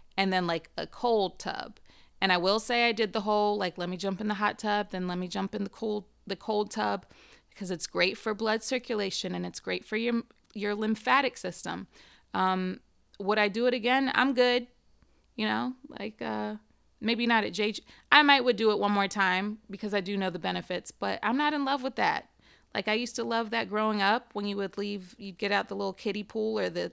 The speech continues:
the hot tub and go jump in the, the big pool. But I'm really not into that these days. I'm, I'm good with the hot water.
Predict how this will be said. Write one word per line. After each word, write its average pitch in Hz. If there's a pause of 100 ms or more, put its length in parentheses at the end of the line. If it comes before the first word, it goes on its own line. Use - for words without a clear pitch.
(120)
the 190
hot -
tub 214
and 190
go 196
jump 202
in 196
the, 180 (160)
the -
big 214
pool. 311 (460)
But 285
I'm 330
really 466
not 480
into 494 (100)
that -
these 254
days. 180
I'm, 320
I'm 294
good 311
with 285
the 233
hot 269
water. 339